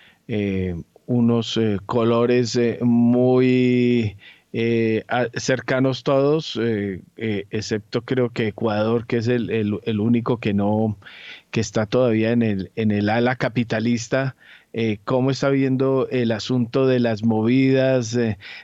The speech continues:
la unidad de la región, eh, la,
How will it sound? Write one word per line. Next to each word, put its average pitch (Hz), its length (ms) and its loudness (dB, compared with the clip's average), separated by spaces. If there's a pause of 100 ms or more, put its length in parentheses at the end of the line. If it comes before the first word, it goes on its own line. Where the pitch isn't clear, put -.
(100)
la 127 340 2
unidad 131 560 2
de 135 160 2
la 139 160 2
región, 135 800 0
eh, 131 460 0 (340)
la, 120 280 -2